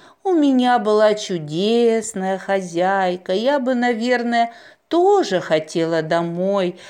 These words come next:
хотела бы стать как раньше, коровой. Хотя боюсь, что уже не смогу сочинять стихи». «Значит,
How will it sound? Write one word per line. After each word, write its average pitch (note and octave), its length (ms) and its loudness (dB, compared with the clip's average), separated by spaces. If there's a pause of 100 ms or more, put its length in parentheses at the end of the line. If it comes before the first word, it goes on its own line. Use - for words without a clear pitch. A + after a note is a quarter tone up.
хотела D4+ 500 2
бы C#4 300 0 (240)
стать C4 460 0
как A3 300 0
раньше, A#3 960 0 (320)
коровой. G#3+ 1500 2 (680)
Хотя A3+ 400 0
боюсь, A3+ 760 -2 (680)
что - 280 0
уже G3 200 0
не F#3+ 160 -4
смогу F#3 480 -4
сочинять D#3+ 720 -8
стихи». E3+ 680 -12 (1000)
«Значит, G4+ 600 0